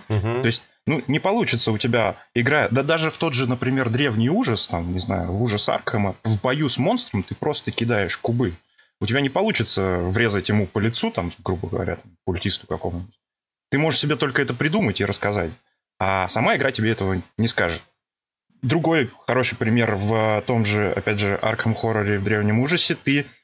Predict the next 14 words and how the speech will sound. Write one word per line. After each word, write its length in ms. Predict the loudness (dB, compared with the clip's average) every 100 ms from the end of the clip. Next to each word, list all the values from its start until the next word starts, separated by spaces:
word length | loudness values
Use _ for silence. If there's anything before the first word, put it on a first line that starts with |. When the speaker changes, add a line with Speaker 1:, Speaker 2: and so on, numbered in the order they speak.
| _ _ -4
Speaker 2:
э, 220 | 0 0
взламывая 680 | 0 2 2 2 2 2 2
замок, 480 | 2 2 0 -2 -12 _ _ _ _ -2
ты 300 | 2 2 0 -4 -10 _ _ -2
не 160 | 0 2
будешь 360 | 2 2 2
его 100 | 2
взламывать, 540 | 0 0 0 0 0 -2
на 80 |
самом 220 | 0 0 0
деле, 120 | 0
ты 100 | 0
бросишь 300 | 0 0 -2
кубы. 360 | 0 0 0